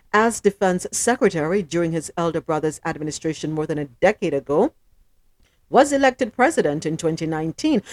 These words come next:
promising security and stability. But as the country began ran-, running out of fuel, food, and medicines as government coffers depleted, the president was accused of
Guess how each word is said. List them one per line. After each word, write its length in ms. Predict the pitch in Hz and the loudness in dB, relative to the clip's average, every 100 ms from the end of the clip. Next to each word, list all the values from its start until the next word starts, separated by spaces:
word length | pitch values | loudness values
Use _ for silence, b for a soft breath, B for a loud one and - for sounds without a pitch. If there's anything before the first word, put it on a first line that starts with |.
| B - | B -4
promising 500 | 349 427 415 - 294 | 0 2 2 2 0
security 760 | - - - 285 302 175 147 165 | -2 -6 -4 -2 -2 -4 -6 -6
and 220 | 156 156 | -8 -8
stability. 640 | - 165 185 160 - 110 _ _ _ - | -8 -2 0 0 -4 -10 _ _ _ 0
But 360 | 175 196 240 | 2 2 2
as 140 | 170 165 | 2 0
the 100 | 147 | -4
country 360 | 175 165 - | -4 -2 -4
began 400 | 165 151 160 160 | -6 -4 -4 -4
ran-, 440 | 139 165 175 175 - | -4 0 2 0 -4
running 380 | 175 208 196 160 - | 4 4 4 0 0
out 220 | 202 254 | 0 0
of 120 | 151 | -4
fuel, 380 | - 143 156 202 | -2 -2 0 -2
food, 320 | - 165 165 | -4 -4 -2
and 220 | 165 156 | -4 -4
medicines 560 | 156 196 190 - 170 202 | 0 0 0 -2 -4 -4
as 160 | 160 - | -6 -2
government 680 | 170 156 151 156 151 151 - _ _ | -2 -2 -2 -2 -4 -6 -10 _ _
coffers 440 | - 180 - 165 | -4 -4 -2 -4
depleted, 720 | - 156 - 254 254 160 175 - b b _ | -4 -12 -4 -4 -2 -2 -2 -6 b b _
the 60 | 202 | 2
president 460 | 262 254 240 240 | 4 6 4 4
was 140 | 214 196 | 2 0
accused 380 | - 226 208 | 0 -4 0
of 120 | 196 | -2